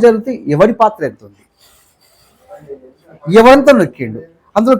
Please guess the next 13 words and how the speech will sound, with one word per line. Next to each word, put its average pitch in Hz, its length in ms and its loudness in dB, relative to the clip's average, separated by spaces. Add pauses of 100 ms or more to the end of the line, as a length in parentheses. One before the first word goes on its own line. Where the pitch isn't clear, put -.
కేటీఆర్కి 247 420 4
ఎంత 214 180 -8
పోయినాయి, 123 280 -14 (440)
ఏ 196 100 -2 (100)
అధికారి 262 420 4
వాట 226 120 4 (100)
ఎంత 120 180 -16
ఉంది, 117 160 -18 (400)
ఇంకైతే 277 300 4
బిడ్డల 202 220 2 (160)
కడుపు 208 340 -4
కొట్టి 160 280 -6 (560)
ఇట్లా 262 180 0